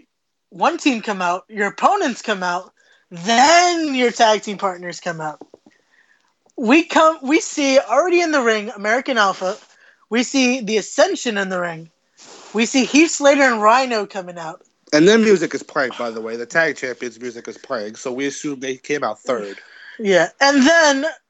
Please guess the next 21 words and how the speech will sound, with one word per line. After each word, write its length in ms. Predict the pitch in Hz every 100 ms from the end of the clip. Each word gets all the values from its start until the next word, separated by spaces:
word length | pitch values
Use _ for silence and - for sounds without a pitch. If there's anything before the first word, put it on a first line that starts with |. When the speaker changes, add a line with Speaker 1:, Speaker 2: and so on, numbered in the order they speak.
| -
Speaker 1:
the 140 | 247
Usos 520 | 349 359 - 220 190
come 180 | - 175
out. 200 | 156 151 _ _ _ _ _
Speaker 2:
Now, 280 | - 147 90 _ _ _ _ _ _ _ _ -
they 140 | 147 -
did, 120 | 151 151 143
they 120 | 170
do 220 | 165 214
have 180 | 226 214
new 120 | 240
music, 500 | 220 226 147 101 - _ _ _ _ _ _ _ _ _ _ _ _ _ _ - -
which 600 | 143 143 - - - - - _ _
is 180 | 135 135
all 260 | - 147 165
right, 360 | 139 123 151 147
and 100 | 143
they 80 |
came 280 | 143 160 151
out 160 | 151 139
like 260 | 131 143